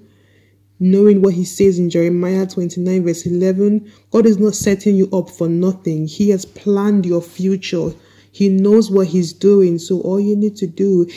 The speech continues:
is trust in Him and trust in His plans to prosper you,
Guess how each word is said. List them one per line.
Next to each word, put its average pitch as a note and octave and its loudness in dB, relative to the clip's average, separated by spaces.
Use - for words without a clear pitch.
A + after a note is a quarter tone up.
is F3 -6
trust - -6
in F3+ 2
Him F#3+ 2
and F#3 -4
trust A#3 -6
in F#3 0
His F3 -4
plans G#3 0
to F#3+ -4
prosper A3 -6
you, F#3+ 2